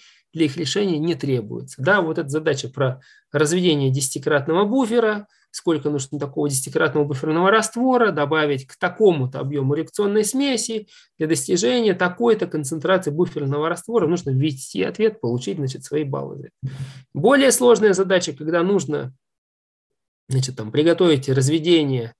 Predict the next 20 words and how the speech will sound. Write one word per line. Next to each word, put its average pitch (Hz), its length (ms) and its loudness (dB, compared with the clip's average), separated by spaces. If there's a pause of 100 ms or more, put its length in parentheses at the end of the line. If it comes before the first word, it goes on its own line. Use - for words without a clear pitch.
(360)
какой-то 151 280 2
определённой 143 400 2
концентрации. 180 680 0
Здесь 156 220 -6
вот 131 100 -12
школьники 147 480 0
разводят 139 380 2
медицинский 147 520 -2
спирт 143 320 -2
до 131 80 -2
семидесяти 135 420 -4
процентов, 139 420 0
чтобы 131 240 -2
рано 233 260 2
обрабатывать. 180 680 -2 (380)
Вот 160 100 0
фактически 208 460 -2
просто 226 340 4
нужно 190 260 0
показать 185 520 0